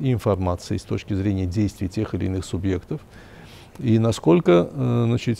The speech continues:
э, эти, э, вот, э, эта поляризация может привести к каким последствиям.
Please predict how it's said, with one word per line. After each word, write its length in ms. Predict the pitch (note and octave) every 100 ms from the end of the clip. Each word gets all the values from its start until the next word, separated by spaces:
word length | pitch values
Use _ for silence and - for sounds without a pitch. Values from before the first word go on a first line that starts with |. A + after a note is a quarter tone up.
| -
э, 520 | D3+ A#2+ A2 A2 G#2+ -
эти, 380 | B2 - A2 B2 C#3+ - -
э, 840 | F#3+ B2 A2 G#2 G#2 G2+ G#2 G2+ G2+
вот, 220 | F#2+ F#2+ - -
э, 400 | A#2+ G#2 G#2 A#2
эта 160 | G#2+ -
поляризация 680 | A2 G#2+ G#2+ B2 C#3+ -
может 320 | A2+ B2 C3
привести 400 | - A2+ G#2 -
к 40 | -
каким 260 | A2 C3
последствиям. 640 | G#2+ A2 - B2+ - -